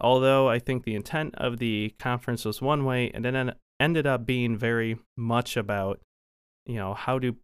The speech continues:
privacy policies affect, uh, tech giants and what can be done? And it seemed like most of them are pushing pretty heavily for a federal kind of, you know, privacy policy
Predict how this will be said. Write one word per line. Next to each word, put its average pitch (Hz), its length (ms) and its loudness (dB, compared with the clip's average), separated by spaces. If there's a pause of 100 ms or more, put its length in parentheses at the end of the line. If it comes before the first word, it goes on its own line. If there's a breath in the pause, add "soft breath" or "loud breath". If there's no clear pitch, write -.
privacy 120 440 0
policies 117 420 -2
affect, - 540 -6
uh, 95 200 -4
tech - 240 -6
giants 135 580 0
and 104 100 -2
what 98 140 -6
can 95 160 -10
be 92 100 -8
done? 113 520 -2 (520)
And 107 460 -2
it - 140 -6
seemed 185 240 2
like 139 240 0
most 139 240 0
of 127 100 0
them 117 220 -2
are 117 180 -2
pushing 131 480 6
pretty 151 280 2
heavily 117 500 -2
for 104 600 -2
a 101 440 -2 (760)
federal 120 760 0
kind 110 280 -6
of, 98 240 -4 (1160)
you 120 100 -2
know, 92 220 -6 (180)
privacy 143 420 2
policy 110 640 -4